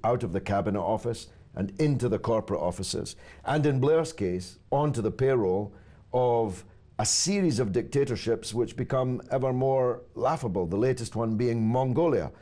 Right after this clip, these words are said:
Mister Tony Blair is now the, uh, consultant to the Sovereign Wealth Fund of Mongolia, as well as Kuwait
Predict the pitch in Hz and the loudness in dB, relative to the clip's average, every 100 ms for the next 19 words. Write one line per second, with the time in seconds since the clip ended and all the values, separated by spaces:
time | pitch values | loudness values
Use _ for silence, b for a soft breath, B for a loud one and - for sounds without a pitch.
0 | B B - 127 123 - 123 120 92 92 | B B -2 -2 -2 0 0 2 2 2
1 | 202 214 B B - 110 113 123 131 135 | 2 -2 B B -2 0 2 2 2 0
2 | 107 123 127 - 104 107 107 95 - 123 | 0 0 0 -2 0 2 2 0 -2 0
3 | 110 139 123 113 107 117 120 135 131 123 | 2 0 0 -2 -4 -4 -2 0 0 2
4 | 113 104 87 98 98 104 110 104 113 135 | 2 2 0 -2 -2 2 2 2 2 2
5 | 139 170 170 92 - B B B B - | 2 2 4 2 -4 B B B B -4
6 | 92 82 113 110 101 95 90 - 98 104 | -2 0 2 4 4 2 0 -4 0 2
7 | 123 127 - | 4 2 -6